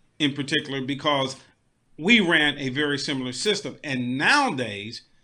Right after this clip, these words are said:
I mean, Zach Taylor at U C, he's probably running plays, plays from U C or philosophies from U C and the Rams and so on and so forth. So the college coaching group has kinda intertwined themselves to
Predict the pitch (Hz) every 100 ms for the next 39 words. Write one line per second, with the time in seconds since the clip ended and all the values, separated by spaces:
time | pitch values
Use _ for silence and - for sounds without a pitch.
0 | _ 170 147 131 170 165 180 196 185 139
1 | 120 - 131 170 151 185 165 185 185 160
2 | 139 135 139 139 127 135 151 151 147 -
3 | 151 151 147 143 127 127 131 160 165 -
4 | 175 151 135 131 123 - _ _ - -
5 | 151 160 180 - - 143 131 135 131 127
6 | 127 127 135 127 127 139 131 127 - _
7 | 131 135 143 160 135 131 127 127 127 147
8 | 135 131 156 147 131 147 143 - - 151
9 | 143 156 220 233 202 - - - _ _
10 | _ - 220 226 - 170 151 143 - -
11 | 127 120 156 233 143 - _ 156 143 185
12 | 180 156 139 - 185 170 - 180 175 175
13 | 160 151 151 143 156 143 131 139 139